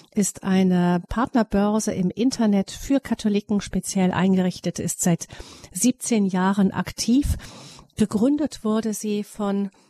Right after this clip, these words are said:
Martin Kugler und seiner Frau, beide aus Wien. Sie haben sich vor siebzehn Jahren gedacht, ja, es gibt viele Singles, ähm, katholische Singles, die einfach nicht den Partner fürs Legen, f-, Leben finden, die aber gerne einen finden würden.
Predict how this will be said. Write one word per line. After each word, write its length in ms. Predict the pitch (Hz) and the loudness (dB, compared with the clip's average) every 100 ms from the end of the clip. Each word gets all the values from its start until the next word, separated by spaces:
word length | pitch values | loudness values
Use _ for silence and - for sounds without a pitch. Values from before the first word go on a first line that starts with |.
| _ | _
Martin 680 | 196 190 190 - - 190 185 - - | 0 2 2 0 2 4 2 -2 -4
Kugler 480 | - 277 247 226 | -2 0 2 4
und 140 | - 190 | 4 0
seiner 320 | 185 175 175 | 0 0 -2
Frau, 500 | - - 175 208 262 - - - _ | -4 -2 2 2 2 -2 -20 -20 _
beide 300 | 180 170 175 | -2 0 0
aus 260 | 170 165 - - | -2 -2 -4 -6
Wien. 420 | 175 185 269 285 285 - - - - - | 0 4 6 6 2 -12 -20 -20 -20 -6
Sie 200 | 214 208 | 0 4
haben 460 | 196 190 190 190 | 4 2 0 -2
sich 240 | 185 190 - | -2 -6 -6
vor 160 | - | -2
siebzehn 420 | 185 226 - 220 | 0 -2 -2 0
Jahren 540 | 196 185 190 185 185 180 - - - - | 2 2 0 0 -2 -2 -8 -20 -20 -12
gedacht, 640 | - 202 214 - - - 190 | -6 -2 -2 -4 -8 -6 -6
ja, 240 | 180 180 | -2 0
es 100 | 185 | 0
gibt 200 | - - | -4 -8
viele 420 | - 269 285 269 262 - - _ _ - | -2 2 4 4 0 -10 -20 _ _ -12
Singles, 720 | - 247 254 240 233 - - - | -2 2 4 4 0 -4 -6 -4
ähm, 300 | 208 196 196 | 0 2 0
katholische 540 | - 208 233 233 233 226 | -2 -2 0 2 0 -2
Singles, 420 | - 214 208 202 | -2 0 2 0
die 120 | - | -2
einfach 280 | 180 202 196 | -2 0 0
nicht 160 | 214 - | -2 -2
den 140 | 196 | -2
Partner 320 | - 208 202 | 0 0 -2
fürs 240 | - 190 - | 0 -2 2
Legen, 300 | 190 190 190 | 0 2 -2
f-, 360 | - - - | -6 -16 -8
Leben 320 | 196 190 196 | 0 2 2
finden, 460 | 196 - 262 - 220 | -2 -4 -4 -2 -2
die 240 | 208 196 | -2 -4
aber 220 | - 185 180 | -2 0 0
gerne 280 | 185 190 | 2 2
einen 240 | 185 175 185 | 2 0 0
finden 480 | - 190 190 185 180 | 0 -2 0 0 2
würden. 380 | 208 226 220 | 4 4 0